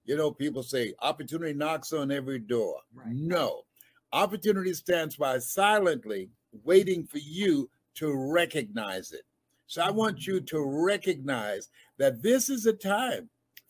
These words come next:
Speaker 1: for you. This is an incredible time to have your own talk show. It establishes a level of credibility.
Speaker 2: Yes.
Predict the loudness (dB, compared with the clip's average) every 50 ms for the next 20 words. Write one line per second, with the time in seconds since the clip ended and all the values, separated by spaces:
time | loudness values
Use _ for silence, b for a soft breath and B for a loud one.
0 | 4 6 6 6 6 4 2 0 0 0 0 0 0 -2 -4 -4 -4 -4 -4 -4
1 | -4 -2 -2 0 0 -2 -4 -6 -6 -2 0 0 0 0 -4 -8 -12 _ _ _
2 | _ _ -10 -4 -2 0 0 0 0 2 2 2 2 2 2 0 0 0 -2 -2
3 | 0 0 0 -2 -6 -10 -10 -6 -4 -4 -4 -4 -6 _ b b b b b b
4 | _ 4 4 4 4 2 2 2 2 2 2 0 -2 -2 -2 -2 0 2 2 2
5 | 4 6 6 4 4 4 4 4 4 2 2 0 0 2 2 2 2 0 0 2
6 | 4 4 4 2 0 -4 -6 -6 -8 -10 -14 -10 -6 -4 -2 -2 -2 -4 -6 -10
7 | -16 _